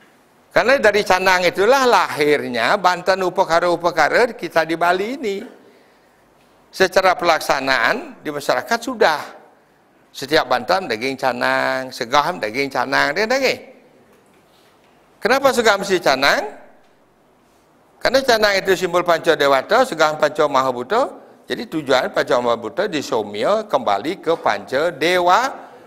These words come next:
Itu maksudnya mesti canang. Tuh. Nih.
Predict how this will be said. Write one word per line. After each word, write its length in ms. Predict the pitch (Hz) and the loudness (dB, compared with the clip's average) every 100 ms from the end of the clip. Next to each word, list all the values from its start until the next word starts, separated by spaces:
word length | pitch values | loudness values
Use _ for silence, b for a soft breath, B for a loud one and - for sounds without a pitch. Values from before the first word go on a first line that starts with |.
| - - | -20 -12
Itu 240 | 226 - 277 | -10 -2 0
maksudnya 800 | 247 233 - 269 240 254 240 226 | 0 -2 -2 -4 0 0 0 0
mesti 240 | 214 220 | -4 -8
canang. 600 | 214 196 190 175 165 - - _ _ _ _ _ _ _ _ _ _ _ _ - | -6 -6 -2 -2 -4 -10 -20 _ _ _ _ _ _ _ _ _ _ _ _ -10
Tuh. 320 | 117 110 101 - - - _ - - _ _ - | -6 -6 -8 -12 -20 -20 _ -20 -20 _ _ -8
Nih. 240 | 131 123 | -2 -2